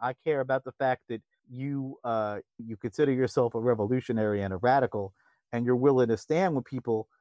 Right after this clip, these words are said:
when they need access to resources, when they need access to, uh, uh, uh, uh, uh, you know, things that they need to live.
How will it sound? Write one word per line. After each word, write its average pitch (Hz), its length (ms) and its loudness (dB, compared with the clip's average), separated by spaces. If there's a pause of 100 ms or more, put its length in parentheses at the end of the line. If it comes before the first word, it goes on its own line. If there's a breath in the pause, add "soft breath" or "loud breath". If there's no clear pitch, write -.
(220)
when 123 200 0
they 123 160 0
need 135 600 -4 (100)
access 117 440 0
to 156 140 2
resources, - 600 -4
when 120 140 -6
they 120 200 -6 (120)
need 160 360 -4
access 131 600 -2 (240)
to, 127 480 -2 (100)
uh, 117 340 0 (100)
uh, 110 300 0 (100)
uh, 107 340 0
uh, 104 280 -2
uh, 101 180 -4 (400)
you 110 100 -4
know, 104 240 -2 (120)
things 143 240 4
that 123 160 4
they 131 140 4
need 127 220 4
to 135 120 2
live. 156 240 4